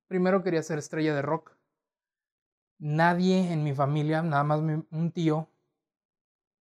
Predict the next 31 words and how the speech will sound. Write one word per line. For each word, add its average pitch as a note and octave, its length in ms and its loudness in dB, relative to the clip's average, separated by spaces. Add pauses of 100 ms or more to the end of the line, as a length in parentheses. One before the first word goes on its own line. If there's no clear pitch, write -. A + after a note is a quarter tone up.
(160)
que C3+ 420 -2
bueno, C#3 300 -8
para C3 180 -6
ese B2+ 160 -12
entonces D#3 440 -10
pues D#3+ 180 -12
no E3 100 -4
éramos F#3 300 -4
como C#3+ 220 -14
que C3+ 80 -14
muy C#3 180 -10
cercanos. C#3 720 -16 (920)
Uno D3+ 160 -4
de F3 100 0
mis F3 240 -2
tíos, D#3 480 -2 (880)
este, C#3+ 1000 -4 (600)
pues, D4 160 -2
tocaba G#3+ 320 0
la G3 100 2
guita-, F3 300 -4
toca A#3 300 -4
todavía G3 320 2
la F#3 100 2
guitarra, D#3+ 640 -2 (260)
ha C3+ 120 -12
tenido D#3 340 -4
varias D3+ 300 -4
bandas D3+ 460 -6
y C#3 60 -20
todo, E3 360 -4